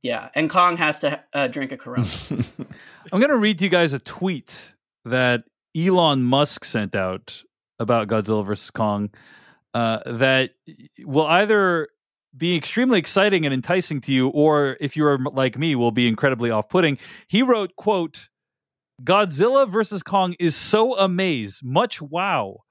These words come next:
Speaker 3: Most insane movie I've ever seen. Love letter to conspiracy theorists, and yet heartwarming in the end,"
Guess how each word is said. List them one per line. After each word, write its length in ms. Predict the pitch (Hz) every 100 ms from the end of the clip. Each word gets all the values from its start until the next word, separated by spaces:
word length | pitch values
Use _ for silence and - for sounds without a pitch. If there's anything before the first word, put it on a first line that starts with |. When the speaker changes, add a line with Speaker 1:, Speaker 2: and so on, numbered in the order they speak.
| _ _ - -
Speaker 3:
Most 400 | 143 233 320 -
insane 600 | 226 226 - 214 233 226
movie 360 | 208 208 208 202
I've 140 | 170
ever 180 | 165 160
seen. 460 | - 185 143 127 - _ -
Love 420 | 120 156 254 214
letter 240 | 233 240 226
to 140 | 214
conspiracy 680 | - 180 - 196 190 185 156
theorists, 640 | 151 135 127 123 - - - -
and 260 | 165 180 147
yet 200 | 160 156
heartwarming 600 | - - 135 127 120 110
in 100 | 107
the 140 | 104
end," 260 | 92 85